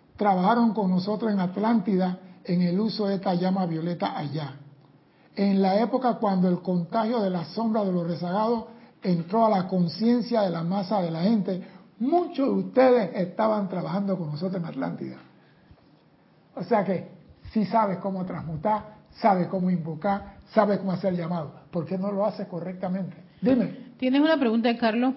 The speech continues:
Speaker 2: Peña, dice, "César, ¿y eso sería de manera inconsciente para los conscientes o con decretos?"
Speaker 1: ¿Qué cosa sería consciente para lo inconsciente?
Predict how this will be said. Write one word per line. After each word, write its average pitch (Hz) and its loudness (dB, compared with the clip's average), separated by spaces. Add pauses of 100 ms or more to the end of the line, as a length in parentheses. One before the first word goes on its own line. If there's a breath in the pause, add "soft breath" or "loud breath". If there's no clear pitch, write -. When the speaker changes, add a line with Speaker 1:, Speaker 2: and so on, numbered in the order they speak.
Speaker 2:
Peña, 190 -2
dice, 180 -6
"César, 262 -4
¿y 233 -2
eso 349 -4
sería 269 -2
de 262 0
manera 208 0
inconsciente 277 -2
para 220 -2
los 196 -4
conscientes 370 -8
o 240 -2
con 208 -2
decretos?" 180 -8 (1600)
Speaker 1:
¿Qué 220 0
cosa 214 -2
sería 190 0
consciente 185 -2
para 165 -2
lo 160 -4
inconsciente? 151 -8